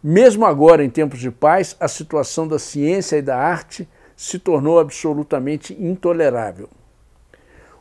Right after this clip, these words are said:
O fascismo hitlerista, depois de ter eliminado da Alemanha todos os artistas que expressaram, em alguma medida, o amor pela liberdade,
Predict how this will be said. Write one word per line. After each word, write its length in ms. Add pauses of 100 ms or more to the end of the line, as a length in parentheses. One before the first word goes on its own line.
O 60
fascismo 680
hitlerista, 880
depois 400
de 80
ter 200
eliminado 680
da 80
Alemanha 580 (240)
todos 320 (140)
os 80
artistas 760
que 120
expressaram, 760 (400)
em 80
alguma 480
medida, 640
o 100
amor 280
pela 240
liberdade, 840